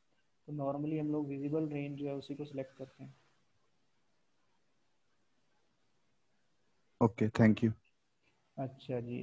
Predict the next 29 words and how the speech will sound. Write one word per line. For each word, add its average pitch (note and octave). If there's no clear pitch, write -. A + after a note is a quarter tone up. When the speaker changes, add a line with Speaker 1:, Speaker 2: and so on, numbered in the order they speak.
Speaker 1:
Next F#3
है F#3
जी F3
compound F3+
microscope F#3
और F3
simple F3+
microscope F3
में F3
major F#3
difference। C3+
एक F#3+
तो G#3+
magnifying G3+
power F#3+
और G3
रिजॉल्विंग E3+
power F3+
का, F3+
दूसरा G#3
जो A3
difference F#3+
है G3+
वो G3
number E3+
of D#3
lenses C#3
का B2+
है। -